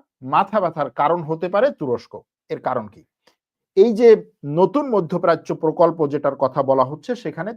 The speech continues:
তুরস্ক কেন মাথা ব্যথার কারণ হতে পারে? এর বিষয়,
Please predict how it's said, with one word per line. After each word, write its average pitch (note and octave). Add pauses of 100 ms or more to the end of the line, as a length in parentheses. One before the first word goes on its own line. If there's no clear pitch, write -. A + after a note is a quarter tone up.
তুরস্ক A#3+ (120)
কেন D3+
মাথা C#3
ব্যথার D3+ (120)
কারণ C3 (100)
হতে B2+
পারে? F#2 (960)
এর A#4 (460)
বিষয়, A#3